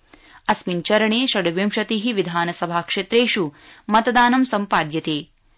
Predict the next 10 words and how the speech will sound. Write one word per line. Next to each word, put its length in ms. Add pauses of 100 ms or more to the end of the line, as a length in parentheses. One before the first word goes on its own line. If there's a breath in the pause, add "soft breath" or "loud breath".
(180)
मतदानम् 600
अद्य 260
प्रातः 560 (320 loud breath)
सप्तवादनतः 1080
सायं 480
षड्वादनं 840
यावत् 340
भविष्यति। 680 (640 soft breath)
अस्मिन् 380
चरणे 600